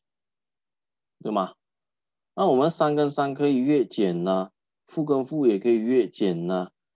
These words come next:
A 就会是等于七分之四十七。最后再，最终再抄一下那个数目，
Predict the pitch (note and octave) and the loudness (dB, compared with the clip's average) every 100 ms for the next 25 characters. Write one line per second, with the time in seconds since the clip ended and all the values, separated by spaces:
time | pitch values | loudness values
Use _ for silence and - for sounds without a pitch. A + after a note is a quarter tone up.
0 | _ _ - C#3+ C#3 C3+ D#3 D3+ D3 D3+ | _ _ -2 2 2 2 0 0 0 -4
1 | A2+ F#2+ G2 - C#3+ - C3 B2 G2 A#2 | -2 -4 -4 -10 -10 -8 -8 -6 -8 -8
2 | G2 E2+ - - _ _ _ _ _ _ | -10 -10 -12 -14 _ _ _ _ _ _
3 | _ _ _ _ _ _ _ _ _ _ | _ _ _ _ _ _ _ _ _ _
4 | _ _ _ _ _ _ _ _ _ _ | _ _ _ _ _ _ _ _ _ _
5 | _ _ _ _ _ _ _ _ _ _ | _ _ _ _ _ _ _ _ _ _
6 | _ _ - G3 G3+ F#3+ F#3 F#3 F3+ E3+ | _ _ -4 2 4 4 4 2 0 0
7 | - G#3+ F#3+ F3 D#3+ D#3 F3 E3+ - - | -2 -2 0 0 0 0 -2 -2 -4 -4
8 | C3 B2+ C#3+ C#3 C#3+ B2+ A#2+ A2+ A2 G#2 | -2 0 -2 -4 -4 -2 -2 -4 -2 -2
9 | C2 - _ _ _ _ _ _ _ _ | -4 -12 _ _ _ _ _ _ _ _
10 | _ _ _ _ _ _ - - C#3+ D3 | _ _ _ _ _ _ -12 -4 -2 -2
11 | - | -4